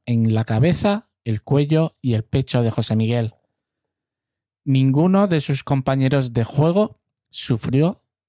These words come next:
daño alguno. Los asesinos huyeron en un automóvil en el que les esperaba un cómplice. José Miguel Palacios fue trasladado inmediatamente en una ambulancia municipal al Hospital Civil de Basurto,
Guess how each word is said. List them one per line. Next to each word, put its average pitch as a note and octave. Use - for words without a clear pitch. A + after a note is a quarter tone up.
daño A#2
alguno. G#2+
Los C#3
asesinos F3+
huyeron E3+
en C#3
un D#3
automóvil D3+
en D#3
el B2
que A2+
les A2+
esperaba A2+
un A2+
cómplice. A#2+
José B2
Miguel C3
Palacios C#3+
fue C#3+
trasladado D3+
inmediatamente E3
en D#3
una D#3+
ambulancia C#3+
municipal C#3
al C3
Hospital C#3+
Civil C3
de C3
Basurto, A#2